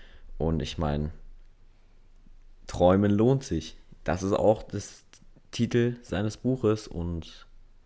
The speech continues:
ich mein, träumen lohnt sich halt. Wie man auch so bei seiner Geschichte sieht. Ich mein, seine Geschichte ist, dass er halt am Anfang nicht im Nachwuchsleistungszentrum war.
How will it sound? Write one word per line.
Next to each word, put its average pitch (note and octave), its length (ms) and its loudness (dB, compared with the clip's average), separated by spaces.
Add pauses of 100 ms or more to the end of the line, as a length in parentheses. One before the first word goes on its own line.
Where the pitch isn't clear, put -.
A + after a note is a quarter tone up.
(1080)
ich - 120 -10
mein, F2+ 320 -2
träumen G#2+ 260 2
lohnt C#3+ 160 6
sich A#2 160 -2
halt. E2 180 0 (460)
Wie B2+ 100 4
man D3 140 6
auch - 160 2
so B2 120 -2
bei C3+ 160 6
seiner C3 300 2
Geschichte B2+ 640 -2
sieht. D#2+ 440 -4 (120)
Ich - 180 -12
mein, F#2 400 -2
seine G2+ 280 -4
Geschichte B2+ 360 -2
ist, G#2 300 0 (1600)
dass - 360 -4
er G2 180 -4
halt G#2 440 -6 (340)
am F2+ 140 -2
Anfang A2 360 -2 (220)
nicht - 720 -2 (960)
im A2+ 100 0
Nachwuchsleistungszentrum F2+ 1200 -4
war. D2 220 -4